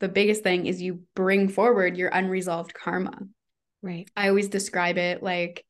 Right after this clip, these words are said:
Speaker 1: we go into our lives with these plans of what we're gonna experience. And sometimes we want to experience grief or loss or victory or courage,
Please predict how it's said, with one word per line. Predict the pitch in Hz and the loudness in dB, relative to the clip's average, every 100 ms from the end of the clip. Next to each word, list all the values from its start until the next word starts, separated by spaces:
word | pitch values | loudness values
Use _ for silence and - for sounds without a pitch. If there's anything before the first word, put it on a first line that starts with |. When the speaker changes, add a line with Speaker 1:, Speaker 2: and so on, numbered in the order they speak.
| _ _ _ _ _ - | _ _ _ _ _ -6
Speaker 1:
we | 214 | -2
go | 202 202 | 2 4
into | 190 196 208 | 4 2 2
our | 180 175 | 2 2
lives | 170 185 190 185 | 0 2 2 0
with | 180 | -4
these | 175 180 | -8 -12
plans | - 214 208 190 180 180 | -8 0 2 4 2 0
of | 180 | -4
what | 185 | -4
we're | 196 | -2
gonna | 196 190 | -2 -4
experience. | 185 - - 240 208 185 180 180 | -6 -4 2 4 4 2 -2 -2
And | 190 185 185 - | -2 -2 -4 -4
sometimes | 208 226 254 262 254 | -2 2 4 4 2
we | 196 208 | 0 -2
want | 180 180 180 - | -2 -2 -2 -4
to | - | -8
experience | - - 185 180 175 180 - | -8 -4 0 2 0 -2 -6
grief | 165 160 180 - | -2 -2 -2 -4
or | 160 175 | -4 -2
loss | 175 170 170 170 175 - | -2 0 2 0 -2 -6
or | 87 78 101 - _ | -4 -4 -6 -10 _
victory | 214 214 220 202 196 190 185 | -2 0 0 2 2 2 0
or | 180 170 165 165 | -2 -2 -4 -6
courage, | - 220 202 190 185 196 | 0 2 4 4 2 -2